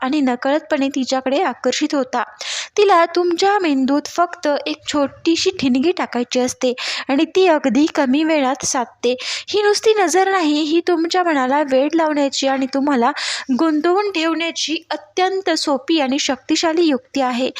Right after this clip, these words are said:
पण लक्षात ठेवा मित्रांनो, आकर्षणाचा खेळ भव्य खेळाचा केवळ ट्रेलर आहे, तर ही तर फक्त वॉर्मिंग अपची खेळी. जर तुम्हाला वाटत असेल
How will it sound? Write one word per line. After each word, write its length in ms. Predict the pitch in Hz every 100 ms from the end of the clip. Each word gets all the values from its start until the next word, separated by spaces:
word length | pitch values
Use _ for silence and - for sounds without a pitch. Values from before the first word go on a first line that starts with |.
| - - -
पण 80 | 403
लक्षात 380 | 403 330 - 403
ठेवा 280 | 392 339 285
मित्रांनो, 540 | 262 262 254 254 294 - - - -
आकर्षणाचा 680 | 269 294 320 330 330 339 339 339
खेळ 300 | 349 285 285 - - -
भव्य 480 | 247 320 302 359 359 339
खेळाचा 440 | 311 262 254 302
केवळ 380 | 302 349 302 294
ट्रेलर 480 | 294 339 302 294 392
आहे, 380 | 311 233 262 294 _ 302
तर 100 | 269
ही 120 | 277 311
तर 60 |
फक्त 320 | - 320 - 302 339 - - -
वॉर्मिंग 500 | 311 311 320 403 415
अपची 300 | 381 - 392
खेळी. 300 | 392 285 262 - -
जर 200 | 302 269 294
तुम्हाला 400 | 294 285 269 254
वाटत 380 | 269 262 311
असेल 380 | 302 320 330 262